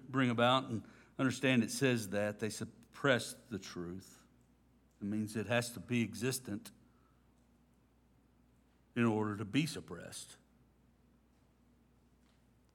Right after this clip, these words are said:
Second thing I want to point out is this.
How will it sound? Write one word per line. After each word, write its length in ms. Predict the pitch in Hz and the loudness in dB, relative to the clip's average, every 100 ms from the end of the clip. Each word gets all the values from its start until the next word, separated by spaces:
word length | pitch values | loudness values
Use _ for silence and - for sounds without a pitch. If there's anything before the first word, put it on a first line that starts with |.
| _ _ _ _ _ _ - | _ _ _ _ _ _ -6
Second 340 | - 185 147 | 6 6 6
thing 160 | 131 127 | 2 2
I 40 | |
want 220 | 123 120 | 4 2
to 60 | 117 | 2
point 200 | 135 113 | 0 2
out 160 | 104 101 | 0 -2
is 120 | - | -6
this. 420 | 107 95 - - | -6 -6 -8 -16